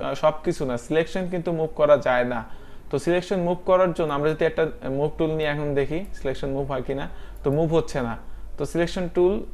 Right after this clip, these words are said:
মানে সিলেকশন মুভ করা যায় না যে পর্যন্ত সিলেকশনটা যদি কোনো ফিল আপ না হয়।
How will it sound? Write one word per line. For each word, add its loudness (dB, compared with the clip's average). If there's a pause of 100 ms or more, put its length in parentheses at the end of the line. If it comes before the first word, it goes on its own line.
(200)
মানে -2
সিলেকশন 0
মুভ 0
করা 4
যায় 6
না 0 (360)
যে 6
পর্যন্ত 0
সিলেকশনটা 0
যদি -2
কোনো 0
ফিল 2
আপ 4
না 0
হয়। -2